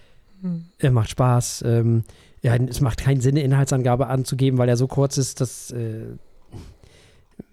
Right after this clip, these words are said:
Speaker 2: ist Quatsch. Also den, den fängt man an und ist da auch schon zu Ende. Es sind, äh,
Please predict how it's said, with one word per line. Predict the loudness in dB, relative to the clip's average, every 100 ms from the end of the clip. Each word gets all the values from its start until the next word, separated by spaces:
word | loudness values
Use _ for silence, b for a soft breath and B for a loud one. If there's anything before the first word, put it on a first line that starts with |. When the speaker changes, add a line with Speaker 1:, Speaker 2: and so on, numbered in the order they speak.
| -20 -20 _ -8
Speaker 2:
ist | -8 -8 -8
Quatsch. | -4 -4 -4 -10 -14 -16
Also | -10 -2
den, | 0 0 -4
den | -8 -2 -2
fängt | 0 -2
man | -2 0
an | 2
und | 2
ist | 2 0
da |
auch | -2
schon | -2 -2
zu | 0
Ende. | 0 0
Es | -2
sind, | -6 -6 -8 -4
äh, | 0 0